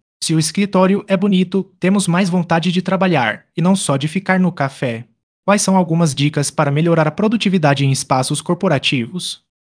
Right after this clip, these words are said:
Aqui vão algumas dicas de ouro. Um, organização é tudo.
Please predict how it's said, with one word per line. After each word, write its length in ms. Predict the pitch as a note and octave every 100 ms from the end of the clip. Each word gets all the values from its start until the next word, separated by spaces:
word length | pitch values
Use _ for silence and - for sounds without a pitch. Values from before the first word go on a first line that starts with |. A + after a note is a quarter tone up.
| -
Aqui 280 | D3 G3
vão 160 | E3+ F#3+
algumas 340 | F#3 D#3 D#3
dicas 300 | C#3 E3 D#3
de 100 | C3
ouro. 400 | C3+ A#2+ G#2+ A2+ - _ _
Um, 180 | C3+ B2 A#2 _ _ -
organização 760 | G#3 F3 D3 C3 C3 - F#3+
é 60 | F#3+
tudo. 460 | G3 D3 G#2+ A#2